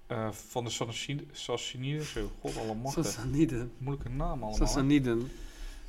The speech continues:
Speaker 2: Ja, en hun doel was natuurlijk, eh, het herstellen van het Oud-Persische Rijk door de oude provincies, die dus, die ze dus de satrapen noemden,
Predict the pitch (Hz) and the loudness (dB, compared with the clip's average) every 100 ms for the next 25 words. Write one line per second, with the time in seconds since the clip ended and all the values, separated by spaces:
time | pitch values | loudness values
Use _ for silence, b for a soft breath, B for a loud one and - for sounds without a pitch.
0 | B B B B 139 127 135 156 139 165 | B B B B 8 10 10 10 12 12
1 | 170 160 156 147 151 147 147 139 135 131 | 12 12 10 4 8 8 8 4 2 2
2 | 127 143 - 156 143 135 123 - 143 - | 4 2 2 4 4 2 0 2 0 2
3 | 135 113 123 107 117 123 175 185 - - | 0 0 -4 -2 2 4 2 0 -12 -18
4 | b b b - 123 123 123 120 120 - | b b b -2 2 4 6 6 4 0
5 | - 139 175 156 - 135 127 143 156 208 | 6 12 12 12 8 2 4 2 2 -2
6 | 233 - - 139 123 117 - 127 123 123 | -4 -6 -8 -6 -4 -4 -6 -6 -4 -4
7 | 120 117 117 110 113 - 131 107 123 107 | -4 -6 -2 -2 -2 -4 -4 -4 -2 0
8 | 143 165 165 165 165 165 185 247 | 0 2 2 4 4 4 2 -2